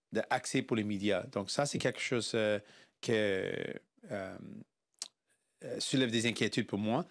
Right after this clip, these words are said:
Comme j'ai dit, je, je n'ai pas les détails de ce qui s'est passé, euh, pourquoi c'est passé comme ça. Donc, euh, c-, tout ça, c'est,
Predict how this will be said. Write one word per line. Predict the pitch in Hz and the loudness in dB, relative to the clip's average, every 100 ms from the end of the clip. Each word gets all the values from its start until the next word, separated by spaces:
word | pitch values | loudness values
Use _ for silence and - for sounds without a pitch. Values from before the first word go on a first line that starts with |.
| - - - 113 | -14 -16 -6 -2
Comme | - 139 | 2 2
j'ai | 131 123 | 2 2
dit, | 135 135 | 2 2
je, | 104 120 117 110 - - | 4 4 4 2 -2 -4
je | 117 104 | 0 2
n'ai | 110 104 | 2 6
pas | 127 | 6
les | 123 | 6
détails | 107 113 104 107 110 127 147 | 4 2 4 6 6 4 2
de | 117 110 98 | 4 4 4
ce | - | 2
qui | - | -4
s'est | - 104 | -2 0
passé, | 98 92 - 107 127 - - - - | 0 0 2 4 4 -2 -16 -6 2
euh, | 101 | 2
pourquoi | - 110 - 123 | 2 -2 2 2
c'est | - | 2
passé | 113 107 123 | 0 0 0
comme | - 101 | -2 -4
ça. | - 117 139 | 2 2 4
Donc, | 113 101 | 0 0
euh, | 104 101 | 0 0
c-, | 107 - - _ _ | 0 -6 -8 _ _
tout | - | -4
ça, | 123 135 | 2 2
c'est, | 123 120 107 98 | 4 4 4 2